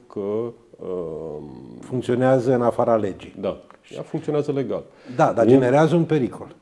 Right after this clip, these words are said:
Speaker 1: Corect. Copilul care își desfășoară acolo activitatea, comparativ cu, uh, acel copil, un alt copil care este într-o școală autorizată de noi, care e venită cu instalații de hidranți, cu instalații electrice modificate, uh,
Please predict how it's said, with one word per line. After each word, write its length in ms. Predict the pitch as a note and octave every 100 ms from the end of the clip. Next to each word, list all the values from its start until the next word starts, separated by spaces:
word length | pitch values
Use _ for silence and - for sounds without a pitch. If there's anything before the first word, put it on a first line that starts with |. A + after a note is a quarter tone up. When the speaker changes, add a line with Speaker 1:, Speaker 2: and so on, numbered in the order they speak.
| _
Speaker 1:
Corect. 440 | - C#3 A2 - - -
Copilul 420 | G#2 - C#3+ -
care 400 | A2+ G2 F#2 - - -
își 360 | G#2 - - F2 F2+
desfășoară 460 | F2 - F#2 G2+ G2+
acolo 260 | F#2 F#2+
activitatea, 580 | F2 - E2+ D#2+ F2+ E2+
comparativ 720 | - F#2 F#2 F2+ E2+ G#2 - _
cu, 300 | - G2+ F2+ - - _
uh, 500 | - F2+ F2+ F2 F2 D2
acel 260 | F#2 G#2+ G#2
copil, 440 | G2+ - G#2+ G2+
un 120 | G2+ G2
alt 160 | A2
copil 280 | G#2+ - G2+
care 200 | G#2+ G2+
este 260 | G2 F#2+ -
într-o 180 | -
școală 260 | F#2 - G2+
autorizată 540 | F#2+ F2+ F2+ F2 F2+
de 120 | F#2 F2+
noi, 240 | F2 D#2 -
care 220 | - E2+ F#2
e 60 |
venită 380 | F2 G2 G2 G2
cu 140 | -
instalații 420 | G2 - F#2 F2+ F2+
de 100 | F2+
hidranți, 640 | G2 E2+ F2 F2+ F2+ -
cu 120 | - F#2 F#2 F#2+
instalații 460 | F#2+ F2+ F#2+ F#2 F#2+
electrice 800 | F2+ F2+ - - F#2 F#2 F#2 F#2 F#2
modificate, 1040 | F2 F#2 F#2 F#2 F2+ - - E2 D#2+ B2+ D#3+ - - _ _ _
uh, 240 | A#2 A2